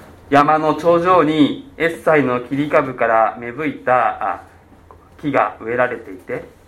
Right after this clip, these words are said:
それが大きく枝を伸ばし、山全体を覆うわけです。この木に燃えていても燃え尽きない聖なる霊が炎のように宿って明かりとなり、その木陰で王は正しい裁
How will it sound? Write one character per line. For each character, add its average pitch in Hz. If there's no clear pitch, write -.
そ 151
れ 147
が 139
大 151
き -
く 180
枝 143
を 127
伸 127
ば 127
し、 139
山 135
全 127
体 156
を 156
覆 131
う 139
わ 135
け 127
で 110
す。 -
こ 180
の 190
木 190
に 190
燃 175
え 185
て 196
い 180
て 196
も 151
燃 151
え 165
尽 -
き 175
な 139
い 139
聖 180
な 143
る 120
霊 127
が 123
炎 180
の 113
よ 117
う -
に 110
宿 123
っ -
て 123
明 131
か 127
り 120
と 113
な 113
り、 110
そ 190
の 185
木 175
陰 160
で 170
王 156
は 139
正 151
し 175
い -
裁 147